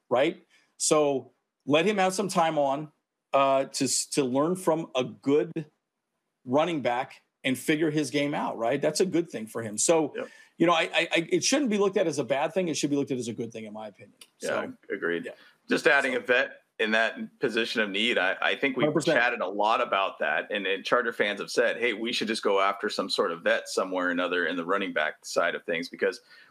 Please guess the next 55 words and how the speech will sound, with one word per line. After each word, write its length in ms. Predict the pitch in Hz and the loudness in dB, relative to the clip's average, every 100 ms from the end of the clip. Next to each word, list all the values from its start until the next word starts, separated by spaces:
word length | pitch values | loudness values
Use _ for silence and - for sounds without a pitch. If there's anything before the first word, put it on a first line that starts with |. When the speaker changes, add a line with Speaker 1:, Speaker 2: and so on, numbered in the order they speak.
| - | 2
Speaker 2:
we 100 | 151 | 4
always 240 | 180 151 | 4 2
rely, 340 | 143 131 123 127 | 0 2 2 2
and 200 | 120 117 | -2 -4
we 140 | 113 | 0
have 240 | 123 127 - | 2 2 0
been 140 | 104 | -4
in 60 | 98 | -2
the 40 | |
last 340 | 92 95 101 - | 0 0 -2 -2
three 180 | 110 101 | -2 0
years, 260 | 107 92 90 | 0 -2 -2
relying 400 | 92 95 95 85 | 0 0 0 -4
on 140 | 85 | -2
rookies 380 | 107 - 82 85 | -2 -4 -10 -14
to 100 | 90 | -6
be 80 | 85 | -4
able 160 | 85 82 | -4 -6
to 80 | |
be 120 | 85 85 | -10 -4
the 100 | 82 | -2
R 160 | 85 | -2
B 140 | 78 80 | -2 -10
two 340 | - 98 87 - _ | -6 -4 -4 -8 _
in 180 | 101 92 | -6 -6
general, 280 | 87 101 98 | -2 0 0
Speaker 1:
Hundred 80 | 85 | -2
percent. 300 | - 123 107 - | -2 -2 -4 -2
Speaker 2:
'cause 140 | 139 113 | -2 2
Justin 120 | 139 | 0
Speaker 1:
Hundred 120 | 123 110 | 0 0
percent. 60 | 107 | 2
Speaker 2:
Jackson 400 | 110 113 - 98 | 2 2 0 -2
has 120 | 98 | 0
always 260 | 104 104 | 0 0
been 200 | - 95 | -2 0
injured, 460 | 98 151 127 101 104 | 2 2 2 0 0
so 140 | 92 85 | 0 0
it's 100 | - | 2
always 320 | 101 101 - | 2 0 -2
some 180 | 98 90 | -4 -2
sort 260 | 95 90 | -2 0
of 80 | 92 85 _ _ _ _ | -2 -6 _ _ _ _
rookie 340 | 123 123 - | 0 0 0
that 180 | 101 98 | 0 0
gets 180 | 101 - | -2 -2
thrown 340 | - 113 101 | 0 2 2
in, 200 | 104 98 | 0 -2
and 160 | 92 104 - _ | -4 -6 -12 _
he 160 | 113 | -2
gets 160 | 107 - | -2 -4
forced 420 | - 101 101 - | -2 -2 -2 -2
into 240 | 95 95 82 | -2 0 0
there. 180 | 82 | 0
So 240 | 82 95 | 0 0